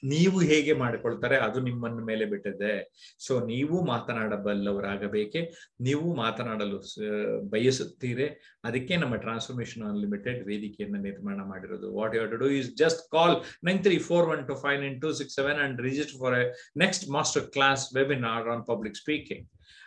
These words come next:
ಓಕೆ, ಎಸ್, ನೀವು ಮಾತಾಡ್ತಾ ಮಾತಾಡ್ತಾ ಇದ್ರಿ, ಏನ್ರಿ ನಿಮ್ ಮಾತ್ ಕೇಳೋದಕ್ಕೆ ಜನ,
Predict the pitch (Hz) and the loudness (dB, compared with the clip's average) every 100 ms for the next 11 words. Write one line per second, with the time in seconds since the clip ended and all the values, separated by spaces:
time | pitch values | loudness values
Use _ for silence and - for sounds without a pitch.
0 | - 139 233 - - - - 170 - - | -6 0 0 0 -4 -16 2 4 4 2
1 | - - - 165 127 139 170 170 156 151 | -6 -12 -2 0 2 0 0 -2 -2 -2
2 | 147 165 156 156 139 131 123 127 156 165 | 0 2 2 2 2 0 -2 2 4 4
3 | 151 139 135 131 135 - - 147 151 139 | 4 0 -2 0 0 0 2 4 6 4
4 | 131 123 123 | 2 0 0